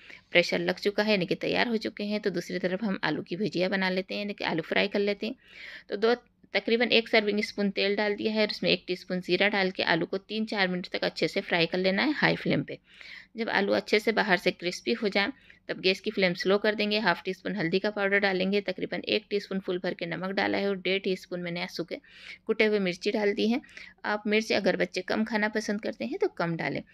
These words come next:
अच्छे से मिक्स करके कवर कर देंगे तीन से चार मिनट के लिए ताकि आलू अच्छे से सॉफ्ट हो जाए।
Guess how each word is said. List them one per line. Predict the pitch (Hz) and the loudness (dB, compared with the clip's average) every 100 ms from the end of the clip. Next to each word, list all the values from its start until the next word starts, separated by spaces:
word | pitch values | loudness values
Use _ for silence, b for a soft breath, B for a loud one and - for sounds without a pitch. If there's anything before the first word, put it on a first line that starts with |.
| b b | b b
अच्छे | 208 240 | -4 -2
से | 233 226 | 0 2
मिक्स | 226 - | 2 0
करके | - 208 202 | 0 2 2
कवर | 180 165 202 | 0 2 2
कर | 214 | 2
देंगे | 196 214 214 | 0 0 0
तीन | 214 - 185 185 | -4 -10 -8 -6
से | 185 | -6
चार | 180 175 220 | 0 0 0
मिनट | 196 208 | -4 -4
के | - 202 | -2 0
लिए | 220 | 0
ताकि | 185 185 165 | 0 -2 0
आलू | 156 165 | 0 0
अच्छे | 175 - | -2 -4
से | - 370 | -6 -4
सॉफ्ट | - 175 - | 0 0 -2
हो | 143 | -12
जाए। | - | -10